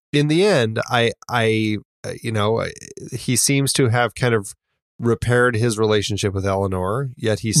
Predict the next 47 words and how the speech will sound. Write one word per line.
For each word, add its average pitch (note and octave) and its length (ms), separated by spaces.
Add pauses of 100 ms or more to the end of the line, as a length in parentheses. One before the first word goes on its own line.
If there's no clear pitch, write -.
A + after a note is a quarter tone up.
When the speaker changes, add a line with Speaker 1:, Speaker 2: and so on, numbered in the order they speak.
Speaker 1:
still B2 80
Speaker 2:
only C#3 100
Speaker 1:
sends E3 140
her D3 60
Speaker 2:
until C#3+ 200
the C3 100
next C#3+ 280
holiday C#3+ 380
season. G2 500 (200)
Speaker 1:
Well, F#3+ 120
yeah, G#3 240
'cause A2 160
he A2+ 100
still C3 240
sends A#2+ 300
her A#2 100
back G#2+ 300 (100)
to G2+ 240 (100)
prison. G#2 460 (600)
Um, A2+ 440 (120)
i-, C#3 160 (100)
you D#3 240
know, D3+ 160
it, C#3 260
it's, D3 280
I D3+ 100
don't F3+ 120
know. C3+ 200
It's B2+ 140
just, - 280
it's, - 320
uh, B2+ 260
his, A#2 560
his A#2+ 300
sons, C#3+ 580
he's, B2+ 460
he's C3 300
no C3+ 200
longer C3+ 440
going A2+ 500
to A#2 280
Rome. G2 520
I A#2 100
guess G#2+ 240
that G#2+ 200
was G2 160
stopped, - 540